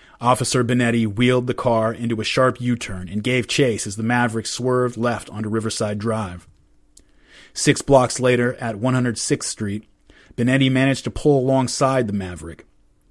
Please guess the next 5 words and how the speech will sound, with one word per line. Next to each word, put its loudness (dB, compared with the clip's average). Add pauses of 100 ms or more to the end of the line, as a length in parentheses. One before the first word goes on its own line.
(1040)
At -2
that 6
moment, 2
the -6
driver, 0